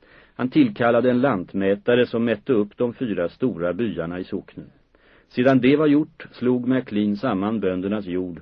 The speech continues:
och styckade upp den i fyrkantiga rutor, en för varje bonde. I varje hemmanslott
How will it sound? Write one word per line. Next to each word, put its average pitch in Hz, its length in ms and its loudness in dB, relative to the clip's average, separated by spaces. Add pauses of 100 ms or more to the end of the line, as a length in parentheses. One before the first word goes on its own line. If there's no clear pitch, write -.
och - 360 -6
styckade 127 320 2
upp 104 200 0
den 92 140 -2
i 92 80 -4
fyrkantiga 90 800 -4
rutor, 107 560 -6
en 104 280 0
för 82 220 -2
varje 82 420 -4
bonde. 90 440 -6 (1500)
I 123 120 0
varje 135 340 6
hemmanslott 113 920 0